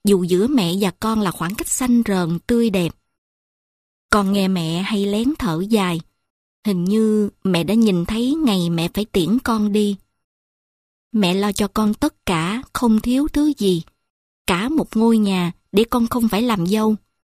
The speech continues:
Vậy mà mẹ vẫn khóc khi con xuất giá. Vì sao vậy mẹ? Con đương nhiên khóc, vì từ nay con đã bước lên cái bến của mình.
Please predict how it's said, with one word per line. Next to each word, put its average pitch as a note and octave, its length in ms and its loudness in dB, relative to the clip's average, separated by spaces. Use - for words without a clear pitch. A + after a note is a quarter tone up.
Vậy F#3 300 0
mà F3 140 0
mẹ E3+ 180 -2
vẫn F#3 280 -2
khóc - 320 -6
khi A#3+ 100 0
con A3+ 200 -2
xuất - 200 -4
giá. A3+ 400 -2
Vì G#3 140 2
sao A#3+ 320 -2
vậy F#3+ 180 2
mẹ? F#3 280 0
Con G#3+ 260 0
đương G#3+ 220 2
nhiên G#3+ 200 2
khóc, - 300 -10
vì G3+ 120 0
từ F#3 200 2
nay A3 300 0
con A3 160 -2
đã F#3 80 -2
bước B3 320 0
lên A3 180 2
cái C4 100 0
bến B3+ 300 2
của A#3 160 2
mình. F#3 260 2